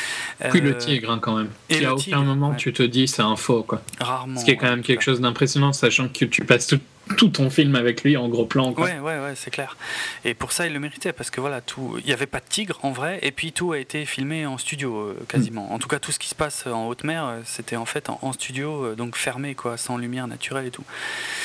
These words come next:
Speaker 2: Donc, euh, ouais, pour ça, ça le mérite. Mais après, il y avait, la concurrence était, était hard quand même, hein. Il y avait, bon, je passais
Speaker 1: Ouais.
Speaker 2: rapidement sur Blanche-Neige et le Chasseur, que je n'ai pas vu, et que, voilà, ça me... Je m'en fous.
Speaker 1: Ça ne te tente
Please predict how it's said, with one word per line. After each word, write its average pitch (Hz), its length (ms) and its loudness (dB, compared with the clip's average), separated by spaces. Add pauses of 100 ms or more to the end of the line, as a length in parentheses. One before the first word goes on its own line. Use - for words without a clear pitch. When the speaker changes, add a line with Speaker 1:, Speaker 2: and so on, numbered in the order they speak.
(600)
Speaker 2:
Donc, 123 340 -4
euh, 107 240 -4
ouais, 110 160 -2 (180)
pour - 140 -6
ça, 151 140 -2
ça 143 140 -2
le 127 60 -4
mérite. 156 280 -6
Mais 147 100 2
après, 139 280 -2
il 190 60 -4
y 156 60 0
avait, 131 180 -2
la 135 120 -2
concurrence 147 500 -4
était, 113 640 -4
était 113 220 -2
hard 165 200 -4
quand 175 140 -4
même, 190 200 -4
hein. 165 100 -4
Il 160 60 -2
y 143 40 0
avait, 131 160 -2
bon, 143 220 0
je 131 100 -6
passais 127 240 2
Speaker 1:
Ouais. - 60 -6
Speaker 2:
rapidement 143 440 -4
sur 139 220 -2
Blanche-Neige 135 540 -4
et - 20 -4
le 123 60 -6
Chasseur, 139 640 -4
que 123 120 -4
je 117 140 -6
n'ai 123 80 0
pas 123 160 0
vu, 131 540 -6
et 110 220 -8
que, - 140 -8
voilà, 110 440 -6
ça - 180 -8
me... 110 100 -8 (680)
Je - 120 -14
m'en 110 60 -4
fous. - 140 -6
Speaker 1:
Ça 139 80 0
ne 110 40 0
te 120 160 0
tente 110 220 -2